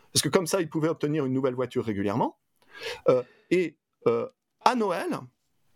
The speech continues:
le Fleuve Noir pouvait offrir à chacun des employés et chacun des auteurs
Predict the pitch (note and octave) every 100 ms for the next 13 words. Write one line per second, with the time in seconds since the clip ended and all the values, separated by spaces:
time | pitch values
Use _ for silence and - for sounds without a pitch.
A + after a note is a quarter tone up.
0 | _ _ - - D#3 B3+ - A#3+ G3+ G#3+
1 | F#3+ - F3+ F3+ D#3 F3 C#3 G#2+ - C#4+
2 | C4+ C4+ A#3+ E3+ C3+ - A#2 D3+ D#4+ -
3 | _ B2 A2+ G3+ - F#3+ D3 A#2+ A#2 F3+
4 | C#4+ D#3+